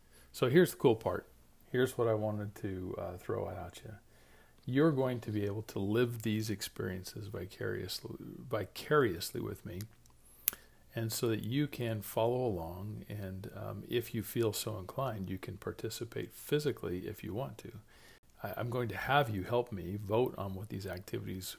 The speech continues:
will be that I take on, and I want to engage you in discussions and chats all along the way. So you'll hear these chats and these, these engagement sessions every first and third Monday when I drop these episodes called The Graybeard Out of Bounds.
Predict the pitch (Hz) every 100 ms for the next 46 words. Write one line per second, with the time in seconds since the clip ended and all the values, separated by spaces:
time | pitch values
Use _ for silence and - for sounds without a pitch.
0 | - 98 107 87 104 107 101 - 113 113
1 | 127 107 107 110 - - - - - -
2 | - 117 117 120 - 107 95 110 131 143
3 | 110 95 98 101 - - 113 110 120 113
4 | 107 - - 117 110 101 - 107 104 104
5 | 98 98 95 - - 98 - - - -
6 | 107 95 - 135 135 127 117 - 120 117
7 | 110 - 107 92 95 - - 104 98 92
8 | 101 113 113 104 - 110 104 110 101 92
9 | 90 - 120 120 - 110 104 117 113 104
10 | 101 110 104 90 101 - 95 90 101 -
11 | 95 98 - 95 101 98 98 - 107 98
12 | - - 95 104 104 104 98 104 95 90
13 | 90 - 92 90 95 98 90 101